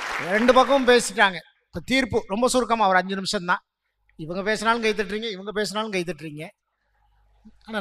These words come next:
நான் ரெண்டுக்குமா தீர்ப்பு சொல்ல முடியும்? உண்மையிலே சமூக பொறுப்புணர்வு யாருக்கு அதிகம்? அனுபவமிக்க அறுபதா, துடிப்புமிக்க இருபதா? இந்த கேள்விக்கு பதில் சொல்லணும். இவர்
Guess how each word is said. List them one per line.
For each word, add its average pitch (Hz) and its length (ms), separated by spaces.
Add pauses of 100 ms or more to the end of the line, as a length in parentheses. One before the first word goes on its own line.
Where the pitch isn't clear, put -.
நான் 190 160
ரெண்டுக்குமா 220 380
தீர்ப்பு 202 240
சொல்ல 190 200
முடியும்? 170 280 (960)
உண்மையிலே 202 320 (160)
சமூக 233 360 (220)
பொறுப்புணர்வு 233 580 (140)
யாருக்கு 226 420
அதிகம்? 165 300 (680)
அனுபவமிக்க 214 600 (140)
அறுபதா, 190 360 (480)
துடிப்புமிக்க 202 500 (100)
இருபதா? 135 260 (140)
இந்த 175 100 (100)
கேள்விக்கு 214 400
பதில் 185 240
சொல்லணும். 175 320 (720)
இவர் 233 180